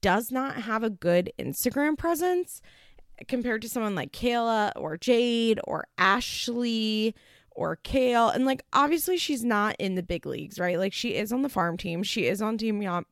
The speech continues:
Teen Mom Young and Pregnant. I'm not saying that she should have, like, the same Instagram presence as Kale, but, like, I think Kayla is a good,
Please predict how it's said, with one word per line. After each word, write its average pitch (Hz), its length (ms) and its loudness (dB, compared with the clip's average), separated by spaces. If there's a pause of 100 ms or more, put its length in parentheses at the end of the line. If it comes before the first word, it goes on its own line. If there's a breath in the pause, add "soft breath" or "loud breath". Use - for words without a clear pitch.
(140)
Teen 175 480 -4
Mom 165 260 -4
Young 156 180 -6
and 170 100 -6
Pregnant. 247 540 -4 (420 loud breath)
I'm 226 80 -2
not 220 280 0 (240)
saying 208 500 0
that 190 160 0
she 196 160 -4
should 175 160 -4
have, 180 160 -4
like, 170 140 -2
the 180 80 -10
same 175 180 -6
Instagram 175 400 -6
presence 180 340 -6
as 175 220 -10
Kale, 208 640 -4 (460 soft breath)
but, 226 140 2
like, 226 160 2
I 226 140 0
think 277 240 -2 (120)
Kayla 180 800 0
is 180 200 -6
a 190 40 -2
good, 175 680 -2